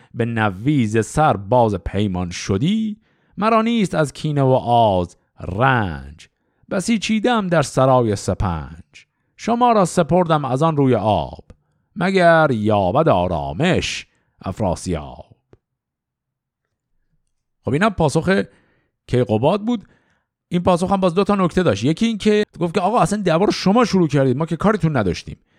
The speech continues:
و غیر از این که اصلاً روز اول خون ریختن اول قضیه تور بود که ایرج رو کشت، اصلاً اون که به کنار، همین دعوای اخیرم خب باز پسر شما افراسیاب بود که زد شاه ما رو کشت. و داره میگه که خب بازم ما مشکلی نداریم، این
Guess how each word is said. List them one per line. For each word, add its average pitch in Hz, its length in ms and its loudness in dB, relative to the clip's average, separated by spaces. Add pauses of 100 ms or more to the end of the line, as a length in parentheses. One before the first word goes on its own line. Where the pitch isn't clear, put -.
(260)
و 120 260 0
غیر 247 280 -2
از 185 140 2
این 170 120 0
که 135 180 -2
اصلاً 151 220 -2
روز 151 260 0
اول 135 360 -2
خون 135 300 -2
ریختن 147 420 -2 (220)
اول 123 440 -2
قضیه 113 560 -2 (280)
تور 247 480 2
بود 143 180 0
که 127 100 0
ایرج 107 260 0
رو 98 80 -2
کشت، 165 280 -4
اصلاً 185 160 -2
اون 233 240 -4
که 202 140 0
به 175 100 -2
کنار، 202 480 -2 (540)
همین 247 300 -4
دعوای 175 360 2
اخیرم 220 420 0
خب 220 120 -2
باز 185 480 -2 (260)
پسر 180 300 2
شما 180 400 0
افراسیاب 143 520 0
بود 214 100 -8
که 165 80 0
زد 147 160 2
شاه 175 440 2
ما 156 140 2
رو 107 120 0
کشت. - 360 -8 (880)
و 147 300 2
داره 175 180 2
میگه 220 200 -2
که 196 120 0
خب 196 100 0
بازم 190 280 0
ما 185 160 -6
مشکلی 180 360 -4
نداریم، 202 480 -2
این 151 220 -10